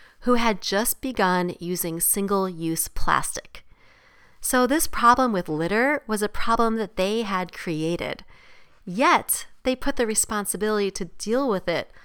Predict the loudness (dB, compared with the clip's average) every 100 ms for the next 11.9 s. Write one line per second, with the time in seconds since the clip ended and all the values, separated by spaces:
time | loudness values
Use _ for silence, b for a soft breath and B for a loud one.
0 | B B B 0 6 6 6 2 0 0
1 | 0 2 0 -2 -2 0 0 0 -6 -12
2 | -20 -20 -20 -20 -20 -20 -20 2 4 4
3 | 2 -2 -2 -2 0 -2 -2 -4 -6 b
4 | b -16 -20 -20 -20 -20 B B B B
5 | B B B B B B B B 2 6
6 | 8 8 8 4 0 -2 0 -2 0 0
7 | 0 0 -2 -2 -6 -4 -6 -4 -4 -4
8 | -2 0 0 -4 -6 -8 -8 -12 -20 -10
9 | -6 -2 -2 -2 -2 -4 -2 -2 0 -2
10 | -2 -2 0 2 2 0 -4 -4 -4 -4
11 | 0 -2 -2 -4 -4 -4 -6 -8